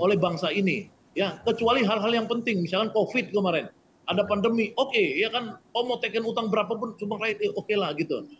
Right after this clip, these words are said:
Tapi kalau utang-utang kereta api cepat dan lain-lain, ya, M B Z misalkan dikorupsi satu koma lima, eh, triliun kemarin, B T S, eh, eh, bodong, dan lain-lain, ini maksud saya, artinya Jokowi ini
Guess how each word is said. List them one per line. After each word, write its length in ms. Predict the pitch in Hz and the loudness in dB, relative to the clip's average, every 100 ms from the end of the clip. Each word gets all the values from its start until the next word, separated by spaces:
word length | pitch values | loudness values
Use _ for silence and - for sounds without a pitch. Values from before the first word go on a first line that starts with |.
| _ | _
Tapi 240 | 208 226 277 | -8 -6 -2
kalau 240 | 262 240 226 | 0 0 -2
utang-utang 560 | 226 233 226 220 226 196 | -2 -2 -2 -2 0 0
kereta 320 | 214 208 190 | 0 0 0
api 80 | 214 | -2
cepat 400 | 202 - 190 196 | -2 -2 0 2
dan 160 | 190 | 2
lain-lain, 560 | 185 190 226 196 139 - 180 | 2 0 0 0 -2 -4 -4
ya, 160 | 233 233 - - | -4 -6 -18 -4
M 160 | 180 180 | 0 2
B 160 | 180 165 | 2 2
Z 320 | 202 202 190 | 2 0 0
misalkan 240 | 175 190 | 0 2
dikorupsi 480 | 185 190 180 - 202 | 2 4 2 0 -4
satu 240 | 180 185 185 | -2 0 0
koma 240 | 185 180 175 | 0 2 2
lima, 480 | 180 175 160 - - _ _ _ _ | 2 2 0 -2 -12 _ _ _ _
eh, 80 | 180 180 | -2 2
triliun 400 | 202 208 202 202 | 4 6 4 2
kemarin, 400 | 202 196 196 175 | 0 2 2 2
B 160 | 170 | 0
T 160 | 175 202 - 202 | 2 0 0 -2
S, 240 | 202 - | -2 -4
eh, 80 | 185 | 0
eh, 880 | 190 180 190 185 180 185 185 135 160 | 2 4 4 4 2 2 2 -2 0
bodong, 560 | 180 180 202 175 - | 2 4 4 2 -2
dan 160 | - 185 | -2 -2
lain-lain, 400 | 185 185 190 190 254 | -2 -2 -4 -4 -8
ini 80 | |
maksud 240 | 330 254 202 165 | -6 -2 0 0
saya, 400 | 131 113 139 - _ _ _ 190 | -2 -4 -10 -14 _ _ _ -6
artinya 400 | 196 220 247 254 - | -4 -4 -2 -4 0
Jokowi 480 | 180 202 202 202 185 | 0 4 6 4 2
ini 320 | 180 240 220 | -2 -2 -2